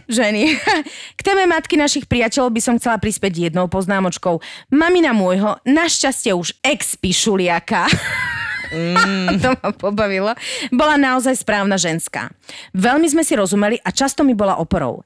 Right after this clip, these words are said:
Speaker 1: Avšak Kaloškovi asi nestačila matka jedna, tak si našiel druhú rovno vo mne. A to vám, ženy, dúfam, nemusím hovoriť, že od takýchto chalanov treba ísť preč.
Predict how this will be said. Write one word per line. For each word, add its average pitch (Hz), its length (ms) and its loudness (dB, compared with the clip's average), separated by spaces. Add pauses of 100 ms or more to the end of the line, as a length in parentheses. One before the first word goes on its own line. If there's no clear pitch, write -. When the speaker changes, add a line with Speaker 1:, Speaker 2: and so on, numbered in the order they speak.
Speaker 1:
Avšak 277 340 0
Kaloškovi 254 560 0
asi 202 240 -2
nestačila 180 480 -2
matka 151 400 -2 (140)
jedna, 170 580 -2
tak 359 160 -2
si - 80 -4
našiel 269 320 2
druhú 196 320 2
rovno 170 400 0
vo 165 240 -2
mne. 180 320 0 (380)
A 302 100 0
to 392 160 2
vám, 330 160 4
ženy, 269 240 2
dúfam, 208 240 -2
nemusím 156 480 0
hovoriť, 185 360 0 (120)
že 170 320 -2
od 202 160 -4
takýchto 175 400 -4
chalanov 151 680 0
treba 160 300 -2
ísť 139 200 -8
preč. - 360 -8